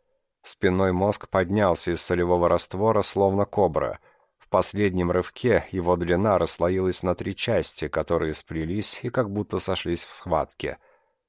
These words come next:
«Назад!» крикнула капитан Зе в шлюз. Завороженный зрелищем, Хэн застыл как вкопанный, не в силах пошелохнуться.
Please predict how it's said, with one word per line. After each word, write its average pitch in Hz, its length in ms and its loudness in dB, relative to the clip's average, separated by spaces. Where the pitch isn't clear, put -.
«Назад!» 107 540 2
крикнула 90 460 -2
капитан 82 500 0
Зе 90 200 -2
в - 80 -10
шлюз. - 520 -4
Завороженный 85 800 2
зрелищем, 80 680 -2
Хэн 95 360 -4
застыл 87 380 -2
как 90 180 -2
вкопанный, 76 800 -2
не 92 120 -2
в 80 60 -4
силах 82 280 -2
пошелохнуться. 82 800 -4